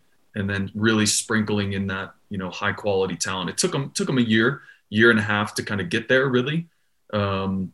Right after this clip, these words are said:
but they, they stuck with their plan and, um, made some really key signings and just some good decisions. And, uh, man, it paid dividends for 'em 'cause they were flying last year and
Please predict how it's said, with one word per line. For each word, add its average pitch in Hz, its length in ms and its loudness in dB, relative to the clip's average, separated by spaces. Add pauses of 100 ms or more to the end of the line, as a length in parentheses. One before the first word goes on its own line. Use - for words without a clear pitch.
but 104 160 -8
they, 101 380 0
they 104 80 -2
stuck - 340 0
with 117 120 -2
their 104 100 2
plan 104 520 -2 (320)
and, 95 380 -4
um, 92 440 -6 (140)
made 107 200 -2
some 127 220 -2
really 110 260 0
key 113 240 -6
signings 98 560 -2
and 90 100 -12
just 107 180 -4
some 104 120 -4
good 101 200 -4
decisions. 92 680 -4 (480)
And, 92 360 -6
uh, 87 360 -4 (260)
man, 107 160 0
it 101 80 -6
paid 120 200 0
dividends 101 420 -2
for 98 200 -6
'em 90 80 -6
'cause 92 160 -8
they 107 100 -2
were 110 120 -2
flying 101 460 -4
last 92 280 -6
year 92 160 -4
and 90 160 -8